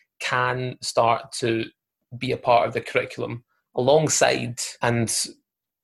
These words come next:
can be part of the curriculum in perhaps a way that is not just a matter of representation, perhaps, which doesn't necessarily lead to any kind of bigger change, but can be a part of a, a wider project. But I guess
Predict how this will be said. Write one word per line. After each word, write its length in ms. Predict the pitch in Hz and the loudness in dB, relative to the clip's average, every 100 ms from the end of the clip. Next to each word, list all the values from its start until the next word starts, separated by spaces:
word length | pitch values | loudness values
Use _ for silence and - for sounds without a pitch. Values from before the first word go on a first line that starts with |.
| - | -4
can 80 | 143 | -2
be 80 | 139 | 2
part 180 | 156 | 4
of 60 | 123 | 4
the 100 | 120 | 2
curriculum 400 | 131 - 131 120 | 0 2 0 0
in 160 | 117 113 | -2 -2
perhaps 340 | 120 117 - | 0 0 -2
a 60 | 117 | 0
way 140 | 120 | 0
that 180 | 117 123 | 2 0
is 120 | 113 | 0
not 240 | 113 95 | 0 0
just 160 | - - | -2 -2
a 40 | |
matter 320 | 117 110 104 113 | -2 0 0 0
of 100 | 117 | 2
representation, 800 | - 117 - 110 139 - 180 - _ _ _ 139 135 131 | 0 0 -6 -2 -2 -2 -4 -10 _ _ _ -6 -4 -2
perhaps, 460 | 123 123 120 - - | 0 2 0 -4 2
which 400 | 117 - - 156 | 2 2 -2 0
doesn't 240 | 123 120 | 0 0
necessarily 400 | 110 113 120 110 | 0 2 4 2
lead 200 | - 120 | 0 -4
to 120 | - | -2
any 180 | 117 113 | -2 -2
kind 180 | 113 110 | -2 -2
of 180 | 110 107 - _ _ _ _ _ _ _ _ _ - | -2 -6 -18 _ _ _ _ _ _ _ _ _ -4
bigger 240 | 127 113 | 0 2
change, 500 | 110 - 117 139 - | 0 0 0 0 0
but 240 | - 113 - - | 4 4 2 -6
can 540 | - 117 110 113 - - _ _ 120 | -4 -2 -2 -6 -8 -12 _ _ -2
be 140 | 147 | 0
a 40 | |
part 300 | - 120 107 | 2 2 2
of 160 | 113 113 - - | 2 -2 -10 -6
a, 60 | |
a 160 | 123 117 | -2 2
wider 280 | 143 156 147 | 2 2 0
project. 460 | - 120 - - - | 0 0 0 -4 0
But 120 | 113 | 0
I 60 | |
guess 380 | 113 123 120 - | 2 0 0 -6